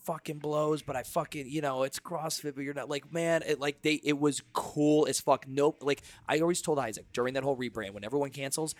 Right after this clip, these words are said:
as long as people are say they're good dudes over there, like, it just wasn't my flavor on the menu anymore, but they're good fucking people.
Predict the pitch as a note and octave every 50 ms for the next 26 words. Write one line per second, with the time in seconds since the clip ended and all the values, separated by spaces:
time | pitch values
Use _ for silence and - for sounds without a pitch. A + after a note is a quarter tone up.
0 | - - _ _ - C3 B2+ A#2 A2+ B2 B2+ C3 D3 E3 D#3+ - E3+ D3 D3+ C#3+
1 | - - D3 D3 D3+ D#3 - - _ _ _ - - - _ - - _ _ -
2 | A#2+ D3 C#3 C#3+ C#3+ B2+ C#3+ C3+ - - C3 C3 C#3 C3+ C#3+ D3 C#3+ C#3+ C#3 D3
3 | D3+ D#3 D#3 D#3 _ _ _ _ - D3+ C#3+ - C#3 C#3+ - D#3 C#3 B2+ B2 B2
4 | C#3 C#3 C3+ D#3 C#3+ C#3 C3 B2 - - - C3+ C3+ C3+ C3+ C#3 D3+ C#3+ C3+ B2+
5 | A#2+ B2 B2 B2+ C3+ C#3 D3 D3+ D#3 D#3 E3 E3+ F3+ F#3 F3+ - C#3+ C#3 - C3+
6 | A#2+ - _ _ - D#3+ D3+ - - - - - C3+ - - B2+ - C3 C3+ -
7 | E3 E3+ E3